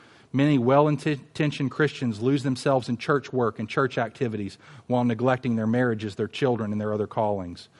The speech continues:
But ordinary life is where God has placed us. The family, the workplace, the local church, the culture, and the public square are where he has called us. Work is where sanctification takes place.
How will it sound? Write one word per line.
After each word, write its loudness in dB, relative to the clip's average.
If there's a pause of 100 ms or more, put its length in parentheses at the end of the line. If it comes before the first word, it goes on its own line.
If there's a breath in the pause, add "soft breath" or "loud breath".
(440 loud breath)
But -2
ordinary 2
life 0
is -10
where 2
God 2
has -4
placed -4
us. -10 (340 soft breath)
The -4
family, -2 (220 soft breath)
the 2
workplace, 0
the 2
local 0
church, -2
the -6
culture, -2
and -6
the -4
public -2
square -2 (260 loud breath)
are 2
where 2
he -2
has -2
called 0
us. -12 (1120)
Work 2 (260)
is -2
where -2
sanctification -6 (320 soft breath)
takes -8
place. -12